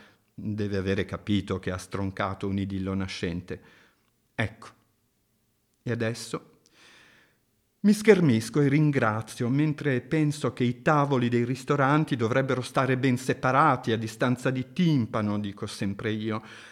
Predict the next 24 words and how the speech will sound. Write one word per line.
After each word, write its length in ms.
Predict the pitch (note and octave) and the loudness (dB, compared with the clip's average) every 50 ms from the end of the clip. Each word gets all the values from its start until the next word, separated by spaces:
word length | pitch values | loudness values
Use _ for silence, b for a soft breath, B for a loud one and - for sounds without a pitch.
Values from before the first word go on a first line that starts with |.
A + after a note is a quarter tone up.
| B B B B | B B B B
Sono 300 | - - - D#3+ D#3+ D#3 | -16 -6 -2 2 2 4
molto 320 | F3 G3+ G#3+ G#3 - E3+ | 4 4 2 2 0 -2
felice 640 | - - - C#3+ C3+ D#3 F3 D3+ C3 - - A2+ A2 | -2 0 0 0 2 2 0 0 -2 -4 -4 -6 -4
di 80 | A2 A2 | -2 -4
essere 320 | G#2+ G#2+ - - A2+ A2 | -4 -4 -6 -4 -2 -2
oggetto 420 | A2 A#2 A2+ A2+ A2 G#2+ A2 - | -2 -2 -2 -2 -2 -2 -2 -4
dell'ammirazione 880 | A#2 A2 A2 G#2+ A2 A2 A2 G#2+ G#2 A2+ A2 - - - A#2+ A2 A2+ A2+ | -4 -2 -2 0 0 0 0 0 0 -4 -6 -8 -6 -4 -2 -2 0 -2
della 220 | A#2 A2+ A2 A2+ | -2 -4 -4 -4
signora 580 | G#2+ - - B2+ A#2+ A2 A2 G#2+ G#2+ A2 G#2+ B B B B B B B | -8 -6 -4 -2 -2 -2 -2 -2 -2 -4 -6 B B B B B B B
e 120 | - G#2 | -8 -6
anche 220 | F2+ F2 F#2 - C3+ | -6 -6 -2 -2 -4
di 100 | A#2+ G#2 | -4 -4
suo 200 | - - - F#2 | -8 -8 -6 -6
marito, 520 | F2+ F2+ F#2 A2+ C#3+ C#3 - - G#2 F#2 - | -4 -2 2 2 2 2 2 -2 -6 -6 -6
certo. 540 | - - C3 A2+ G#2 - - - - - B B B B B B _ _ _ | -2 2 2 2 2 0 -2 -8 -8 -8 B B B B B B _ _ _
Sorride 480 | - - - E3 C#3 C#3+ F3+ F3 E3 D3 | -10 0 4 4 6 6 6 6 6 6
anche 220 | C3 B2+ - D3+ | 6 6 4 4
lui, 340 | B2+ C#3 F#3+ F#3 C3 A2+ A2 | 4 6 6 8 8 6 6
evidentemente 760 | G#2+ A2 A#2 A2+ C3+ B2 A#2 - B2 G#2 B2+ E3+ E3+ F3 C#3+ | 4 2 2 2 4 2 4 2 4 4 4 4 4 2 0
compiaciuto 800 | - - G#2 G2+ G#2 - D#3 D#3+ - - A2 G2+ G2+ - G#3+ G3+ | -2 0 -4 -2 2 2 2 2 2 0 -2 -2 0 2 0 2
della 220 | C#3 G2 F#2+ G2 | 2 0 -4 -4
perspicacia 840 | - G#2+ F#2+ - - - - - - - E2+ E2+ G2+ A2 - C#3 C3 | -6 -8 -8 -8 -8 -6 -6 -6 -4 -4 -4 -4 -4 -4 -2 -2 -2
della 280 | B2 G#2+ F#2+ F#2+ F#2+ F#2+ | 0 -2 -4 -4 -6 -6
consorte. 800 | - A#2 G#2 G2 - - - E2+ E2+ F2 E2 - - G#2 F#2+ | -6 -6 -6 -6 -6 -6 -8 -6 -6 -6 -10 -10 -10 -10 -10